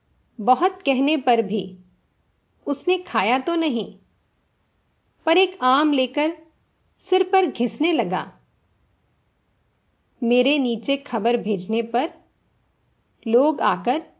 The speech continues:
उसे नीचे ले गए। प्रणाम करते करते उसने अपना सिर फुला डाला।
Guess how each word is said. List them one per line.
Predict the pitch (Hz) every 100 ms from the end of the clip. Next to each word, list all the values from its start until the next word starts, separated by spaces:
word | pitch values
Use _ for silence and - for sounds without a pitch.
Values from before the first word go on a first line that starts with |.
| _ _ _ _ 294
उसे | 277 381
नीचे | 262 240 233 311
ले | 247 202
गए। | 175 165 - - _ _ _ _ _ _ _ _ _ _ _ _ _ _ _ -
प्रणाम | 233 233 277 294
करते | - - 185 277
करते | 233 208 - 269 285 - _ _ _ _ _ _ _
उसने | 294 - 359 392
अपना | 320 294 339
सिर | 339 320 359 -
फुला | 277 254 277
डाला। | 220 175 160